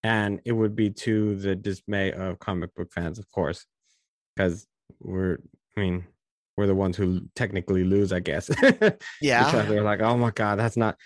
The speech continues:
Speaker 1: but yeah, no, for Xavier and for, um, Magneto, <clears throat> you gotta have that context. You gotta have that, that background because it, it is such a big part of their, of who they are and why I think also they,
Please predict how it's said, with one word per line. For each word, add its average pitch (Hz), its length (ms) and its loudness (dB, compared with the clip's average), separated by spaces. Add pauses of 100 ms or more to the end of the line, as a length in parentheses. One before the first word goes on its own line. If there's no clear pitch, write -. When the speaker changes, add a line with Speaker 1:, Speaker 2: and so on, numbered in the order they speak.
(120)
Speaker 1:
but 151 100 6
yeah, 147 260 8
no, 123 320 4
for 117 200 2
Xavier 135 480 4
and 117 240 0
for, 110 460 4 (100)
um, 92 520 0 (800)
Magneto, 110 640 2
<clears throat> - 20 -12 (800)
you 123 60 0
gotta 127 160 6
have 127 160 2
that 107 180 0
context. 101 540 -2
You 98 60 -6
gotta 104 160 0
have 101 240 -4
that, 92 220 -2 (600)
that 104 180 -2
background 101 500 -2
because 95 300 -6
it, 92 140 -4
it 101 160 -4
is 104 140 0
such 98 200 -4
a 95 60 -8
big 87 240 -8
part 95 240 -4
of 87 100 -6
their, 82 180 -6 (300)
of 95 240 -8
who 107 180 -2
they 95 160 0
are 92 320 0 (440)
and 117 260 -2
why 110 520 2 (260)
I 110 120 -2
think 101 280 -6
also 98 360 -2
they, 92 460 -2